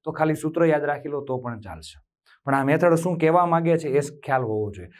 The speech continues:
આખી લખવાની ક્યાંય આવશે નહીં, એટલે એ ધ્યાન રાખજો. ઝેડ ડબલ ઈ નીટ માટે, અ, એમ સી ક્યુ માટે, એટલે પણ શું કહેવા માંગે છે મેથડ, કે કેલ્શિયમ ક્લોરાઇડ કોનું અધિશોષણ કરે છે, કે ઓ એચ કોનું અધિશોષણ કરે, આવું પણ એમ સી ક્યુ પૂછી શકે છે.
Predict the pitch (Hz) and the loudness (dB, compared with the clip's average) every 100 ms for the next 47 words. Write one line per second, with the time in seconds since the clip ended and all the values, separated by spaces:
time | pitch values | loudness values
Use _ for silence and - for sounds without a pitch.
0 | - 131 135 156 139 139 139 135 127 120 | -6 -4 0 2 2 0 -4 -4 -4 -4
1 | 113 107 123 131 - 104 104 120 123 117 | -4 -6 -10 -10 -10 -8 -4 -2 0 0
2 | 110 95 90 85 143 135 135 131 127 123 | -2 -6 -6 -2 0 4 4 6 4 2
3 | 123 120 117 117 - - - - 139 131 | 0 -4 -6 -8 -14 -20 -18 -2 2 2
4 | 131 123 135 127 127 131 - - 120 131 | 2 0 2 2 0 -4 -8 -6 -2 2
5 | 139 127 - 165 156 151 151 143 143 139 | 2 0 0 4 4 4 4 2 0 0
6 | 135 131 135 139 131 - _ 135 135 139 | 0 -2 0 -2 -2 -12 _ -8 -2 -2
7 | 139 139 135 135 135 131 135 143 139 135 | -2 -4 -2 2 2 0 -2 -4 -2 -2
8 | 131 131 123 139 127 131 131 131 123 135 | -2 -2 -6 -4 0 2 2 0 2 2
9 | 135 131 131 135 135 127 135 131 139 127 | 2 0 -4 -2 0 0 0 -2 -4 -2
10 | 127 120 139 143 139 120 131 135 160 175 | 0 2 2 2 -2 -6 -10 -8 -6 -2
11 | 220 269 220 120 87 - | -2 -2 -2 -4 -8 -12